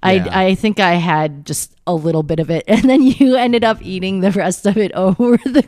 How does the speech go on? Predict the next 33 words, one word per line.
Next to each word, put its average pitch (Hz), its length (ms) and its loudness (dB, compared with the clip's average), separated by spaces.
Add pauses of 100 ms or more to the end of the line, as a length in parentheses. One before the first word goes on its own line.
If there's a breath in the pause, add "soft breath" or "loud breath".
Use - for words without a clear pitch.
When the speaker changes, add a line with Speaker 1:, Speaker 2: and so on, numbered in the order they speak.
(180)
Speaker 2:
course 226 500 -6
of 247 180 0
a 269 140 -6
few 240 420 -6
days. 202 540 0
He's 269 640 -8
like, 254 200 2
"You 254 100 0
want 254 220 4
a 311 60 0
piece?" 320 280 0
I'm 247 100 2
like, 196 160 2
"No." 175 580 0 (140)
Speaker 1:
I 190 80 0
don't 254 160 0
think 254 160 -4
I 233 180 0
Speaker 2:
<laughs> - 20 4
Speaker 1:
made 190 240 0
it 180 120 -4
through 165 220 -2
all 131 200 0
of 110 120 -4
it. 104 140 0
Speaker 2:
No. 190 280 2
Speaker 1:
I, 127 100 -4
I 123 60 -4
think 127 300 -6
it, 123 220 -6
it, 127 340 -10
we, 117 540 -10 (260)
we, 110 360 -18